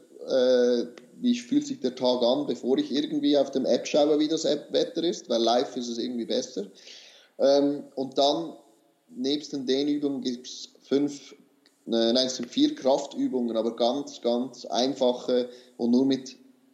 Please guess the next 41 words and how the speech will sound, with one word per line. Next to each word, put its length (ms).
Körpergewicht. 840
Also 180
ich 80
arbeite 440
nicht 200
irgendwie 200
mit 180
Hantel 340
und 120
es 100
geht 200
auch 220
nicht 240
darum, 260
dass 200
ich 140
Muskeln 480
aufbauen 560
will, 160
sondern 280
es 100
geht 260
darum, 360
das 140
System 520
zum 140
Laufen 380
zu 120
bringen. 380
Also 220
das 140
heißt, 380
durch 140
die 120
Kraftübung 800
geht 220
die 80
Durch-, 220
Durchblutung 840
richtig 440
los 420